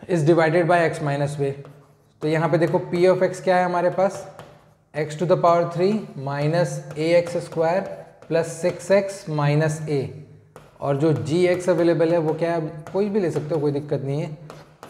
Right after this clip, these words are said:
Given लिख लिया। सबसे पहले क्या find कर रहे हैं हम? Zero of the polynomial जी X।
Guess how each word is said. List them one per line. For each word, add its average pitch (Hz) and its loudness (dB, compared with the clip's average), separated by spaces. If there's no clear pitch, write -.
Given 170 4
लिख 180 2
लिया। 175 2
सबसे 160 -2
पहले 175 2
क्या 170 0
find 170 -4
कर 170 -2
रहे 170 -4
हैं 175 -4
हम? 208 -4
Zero 151 2
of 143 -2
the 190 2
polynomial 151 2
जी 117 -4
X। 110 -6